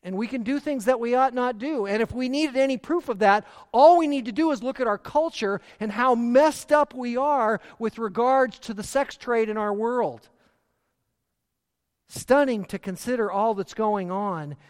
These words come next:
in that particular realm. God knew it would draw their hearts away. What is a message that we need to see in this?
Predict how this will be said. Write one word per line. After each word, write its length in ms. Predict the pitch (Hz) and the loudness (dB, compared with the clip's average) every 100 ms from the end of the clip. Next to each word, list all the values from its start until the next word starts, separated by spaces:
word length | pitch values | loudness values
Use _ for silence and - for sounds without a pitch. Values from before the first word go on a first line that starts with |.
| _ _ _ | _ _ _
in 180 | 185 175 | -8 -4
that 240 | 180 202 | -4 -4
particular 600 | 175 175 214 - 170 160 | -8 -8 -8 -6 -6 -6
realm. 540 | 151 160 160 139 123 120 _ _ _ _ | -6 -6 -6 -8 -14 -18 _ _ _ _
God 380 | 160 208 226 220 | -4 0 2 0
knew 280 | 202 240 254 | -2 -2 -2
it 60 | 202 | -4
would 160 | 175 | -6
draw 340 | 147 190 220 226 | -4 -2 0 0
their 200 | 190 175 | -4 -6
hearts 400 | - 240 247 208 | -4 -4 -4 -6
away. 240 | 185 160 - - _ | -6 -6 -12 -20 _
What 340 | 185 202 302 320 | -10 6 6 6
is 240 | 277 247 - | -2 -2 2
a 100 | 214 | 4
message 540 | 214 262 302 254 185 | 6 4 4 -2 -2
that 100 | 208 | -4
we 240 | 214 285 | 0 -2
need 200 | 311 254 | -2 -2
to 60 | 190 | -6
see 320 | - 277 311 | -8 -6 -2
in 120 | 320 | -2
this? 340 | 202 147 135 | -4 -8 -14